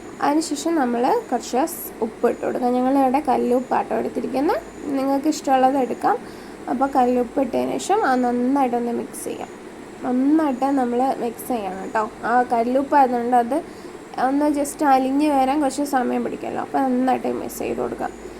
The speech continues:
പിന്നെ അതിലേക്ക് നമ്മൾ ലാസ്റ്റ് കായപ്പൊടി ഒരു കുറച്ച് ഇട്ട് കൊടുക്കുക, പിന്നെ നമ്മുടെ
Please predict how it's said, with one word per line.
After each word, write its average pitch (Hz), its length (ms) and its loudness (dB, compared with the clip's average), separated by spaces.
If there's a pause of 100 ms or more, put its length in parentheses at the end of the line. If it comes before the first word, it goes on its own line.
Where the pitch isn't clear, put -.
(300)
പിന്നെ 277 240 2
അതിലേക്ക് 262 400 4
നമ്മൾ 240 200 2 (140)
ലാസ്റ്റ് 247 460 2 (580)
കായപ്പൊടി 247 640 4 (360)
ഒരു 262 140 2 (600)
കുറച്ച് 247 280 -2 (100)
ഇട്ട് - 180 -6
കൊടുക്കുക, 247 420 4
പിന്നെ 247 240 0
നമ്മുടെ 247 260 0